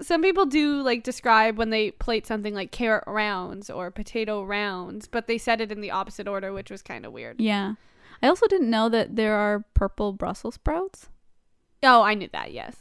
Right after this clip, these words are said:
Speaker 1: I haven't tried them. I don't know if they taste different or not, but
Speaker 2: They look pretty. It,
Speaker 1: They
Speaker 2: the
Speaker 1: look
Speaker 2: picture
Speaker 1: very
Speaker 2: looks
Speaker 1: pretty.
Speaker 2: pretty. And then for dessert, it's a vegan take on the opera cake,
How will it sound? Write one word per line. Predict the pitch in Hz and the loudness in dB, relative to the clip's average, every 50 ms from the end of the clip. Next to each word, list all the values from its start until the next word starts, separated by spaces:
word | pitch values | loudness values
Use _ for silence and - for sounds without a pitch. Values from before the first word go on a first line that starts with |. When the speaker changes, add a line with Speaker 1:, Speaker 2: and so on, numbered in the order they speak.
| - - - - | -20 -20 -12 -8
Speaker 1:
I | - 220 | -6 -4
haven't | 220 233 220 202 196 | -4 -4 -4 -6 -6
tried | 185 - 190 202 214 | -6 -6 -6 -6 -4
them. | 208 190 | -4 -4
I | 196 202 | -6 -6
don't | 196 185 | -6 -8
know | 190 | -10
if | 202 - | -12 -12
they | - - | -14 -14
taste | - - 202 196 - - | -12 -10 -12 -12 -12 -12
different | - - 220 - 220 - - | -14 -16 -14 -12 -12 -12 -12
or | 202 | -12
not, | - - 120 123 123 - - | -14 -14 -14 -14 -14 -14 -14
but | - 131 131 - - - - - - - _ _ - - - - - _ - - _ _ _ _ - | -12 -12 -12 -14 -16 -20 -20 -20 -20 -20 _ _ -20 -20 -20 -20 -20 _ -20 -20 _ _ _ _ -10
Speaker 2:
They | - 185 | -8 -6
look | 180 180 190 214 - _ - | -4 -4 -4 -4 -2 _ 6
pretty. | - 311 330 311 302 285 269 - | 6 6 6 4 2 2 0 0
It, | - | 0
Speaker 1:
They | 269 254 | 2 2
Speaker 2:
the | 247 | 4
Speaker 1:
look | 269 254 | 4 4
Speaker 2:
picture | 277 - - - | 2 2 2 2
Speaker 1:
very | 466 370 | 4 4
Speaker 2:
looks | 240 196 - - | 4 2 0 -4
Speaker 1:
pretty. | - - - | -4 -4 -2
Speaker 2:
pretty. | 165 151 156 196 247 277 - - - - - - - | -2 -2 -2 -2 -4 -4 -6 -12 -20 -20 -18 -8 -4
And | - 214 220 | 0 2 2
then | 214 214 208 208 | 4 2 2 0
for | 202 - - 220 220 | -2 -2 -2 -2 0
dessert, | 196 196 190 180 175 214 240 269 302 208 175 180 - - | 0 0 -2 -2 0 2 4 4 4 4 4 0 -2 -4
it's | - 202 - - - | -6 -8 -8 -8 -8
a | - 208 202 196 196 | -6 -4 -2 -2 -2
vegan | 180 180 208 233 254 311 320 311 302 311 | -2 -2 -2 0 4 4 6 6 6 2
take | 294 - - 214 196 196 202 - - - | 0 -2 -4 -2 -2 -2 -4 -6 -6 -4
on | 180 185 185 185 190 180 | -2 -2 0 -2 -4 -4
the | - 185 180 180 175 - | -4 -4 -4 -4 -4 -4
opera | - 160 151 165 - - 254 262 | -4 -4 -4 -2 0 0 0 0
cake, | - - 294 302 370 392 _ - - - | 0 -2 -2 -2 -2 -4 _ -16 -20 -20